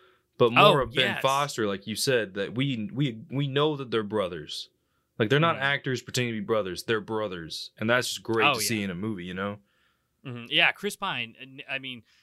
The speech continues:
Speaker 2: uh, Jeff Bridges got nominated for Best Supporting Actor for this movie, but Chris Pine and Ben Foster got overlooked, I think,
Speaker 1: Mm-hmm.
Speaker 2: um, for this because
Speaker 1: I
Speaker 2: they,
Speaker 1: agree.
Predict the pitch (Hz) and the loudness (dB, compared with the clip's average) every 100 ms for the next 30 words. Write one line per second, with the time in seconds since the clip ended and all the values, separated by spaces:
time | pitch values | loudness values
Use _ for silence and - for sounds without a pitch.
0 | _ _ - 131 120 139 190 - 170 139 | _ _ -6 -2 -2 -4 -6 -4 -6 -6
1 | 123 - 131 127 127 123 120 117 - 117 | -12 -2 -2 -2 -8 -8 -8 -8 -10 -12
2 | 123 - - 135 117 110 - 107 104 92 | -10 -10 -12 -10 -8 -8 -12 -20 -20 -20
3 | 107 101 98 - - 190 - 170 165 127 | -20 -20 -18 -16 -8 -8 -6 -8 -6 -8
4 | 104 135 120 131 117 - 104 110 127 123 | -10 -12 -8 -6 -6 -10 -20 _ -8 -8
5 | 127 123 113 110 104 - 110 104 104 98 | -10 -14 -18 -16 -16 -14 -14 -14 -18 -10
6 | - 107 104 101 104 _ _ 123 117 113 | -2 -2 -2 -6 -12 _ _ -2 -2 -2
7 | 104 101 - 135 120 113 107 - 135 - | -6 -14 -20 -14 -12 -10 -12 -12 -14 -10
8 | 123 117 110 - 110 120 170 123 135 | -8 -8 -12 -2 4 4 4 -2 -4